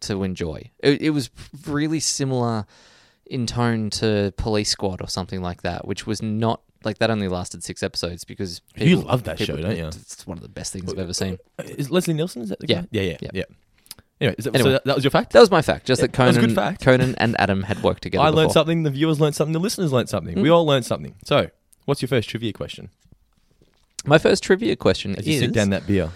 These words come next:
Speaker 1: what is the name of the motor company that Homer bought the truck from?
Speaker 2: Komatsu?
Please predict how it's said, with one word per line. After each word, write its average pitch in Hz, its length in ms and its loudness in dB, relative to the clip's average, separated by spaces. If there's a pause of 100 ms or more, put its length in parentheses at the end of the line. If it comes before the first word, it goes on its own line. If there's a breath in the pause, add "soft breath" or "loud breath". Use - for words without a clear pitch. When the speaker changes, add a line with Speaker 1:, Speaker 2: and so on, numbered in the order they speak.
(100)
Speaker 1:
what 139 260 0
is 240 140 0
the 208 80 2
name 95 520 0 (120)
of 101 280 0
the 107 240 -2
motor 107 480 -2
company 90 600 -8
that - 240 -4
Homer 110 260 -2
bought 92 320 -6
the - 80 -8
truck - 300 -4
from? - 260 -8 (100)
Speaker 2:
Komatsu? 123 560 -6